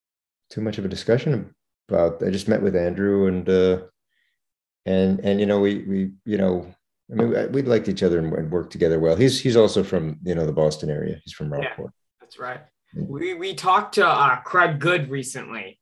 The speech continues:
Speaker 1: Yeah,
Speaker 2: Uh,
Speaker 1: Craig's been a real old timers.
Speaker 2: Yeah, yeah, yeah. A little,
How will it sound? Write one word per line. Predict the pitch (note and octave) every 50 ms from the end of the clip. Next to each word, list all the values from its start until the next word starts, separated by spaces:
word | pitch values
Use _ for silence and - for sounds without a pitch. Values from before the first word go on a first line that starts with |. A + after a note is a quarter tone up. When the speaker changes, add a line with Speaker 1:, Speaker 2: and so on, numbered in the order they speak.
| _ _ _
Speaker 1:
Yeah, | D#2 D#2 D#2 D#2 D2+ D2+ - - -
Speaker 2:
Uh, | -
Speaker 1:
Craig's | F#2 G2 G2 F#2+ -
been | - F#2 E2+ F2 F2
a | F#2+
real | G2+ G2+ F#2+ F2+
old | E2+ D#2+ -
timers. | - D2+ C#2+ D2 D2+ D2+ - - _ _ _ _ _ -
Speaker 2:
Yeah, | D3 E3+ D#3+ D#3+ E3
yeah, | D#3+ E3 F#3+ E3+
yeah. | D#3+ D#3 D3+ D3 - A#2+ C#3
A | D#3
little, | E3+ G3+ A3+ A#3+ G#3+ E3 C3+ -